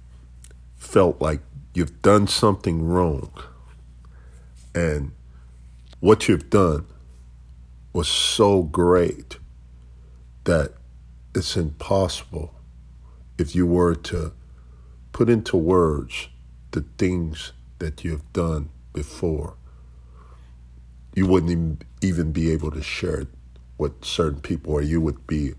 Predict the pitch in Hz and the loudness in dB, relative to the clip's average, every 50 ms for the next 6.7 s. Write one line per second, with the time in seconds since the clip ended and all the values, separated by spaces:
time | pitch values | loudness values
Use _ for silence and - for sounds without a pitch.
0 | - - - - - - - - - - 92 87 85 78 69 65 - - 80 - | -16 -20 -20 -16 -16 -14 -12 -6 -2 0 0 0 0 0 -2 -4 -6 -10 -12 -10
1 | - - 85 73 71 - - - 76 - 65 - - - 80 - - - - - | -8 -8 -6 -6 -8 -8 -8 -8 -8 -8 -10 -10 -12 -12 -12 -12 -12 -16 -18 -20
2 | - - - - - - - - - - - - - - - - - - - - | -18 -18 -18 -18 -18 -20 -20 -20 -18 -16 -14 -12 -10 -10 -12 -12 -16 -20 -20 -20
3 | - - - - - - - - - - - - - - - - - - - - | -20 -20 -20 -20 -20 -20 -20 -20 -20 -20 -20 -20 -20 -20 -20 -20 -20 -2 4 4
4 | 120 117 123 143 - - - - 180 190 190 107 98 92 82 92 92 90 85 80 | 6 6 6 4 2 0 -4 -16 -10 -4 0 2 2 4 4 4 4 2 2 -2
5 | - - - - - - - - - - - - - - - - - - - - | -6 -10 -12 -14 -18 -20 -20 -20 -20 -20 -20 -20 -20 -20 -20 -20 -16 -6 -2 2
6 | 95 87 85 82 85 90 90 90 80 69 67 - - | 2 2 2 2 2 2 4 2 2 0 -4 -8 -14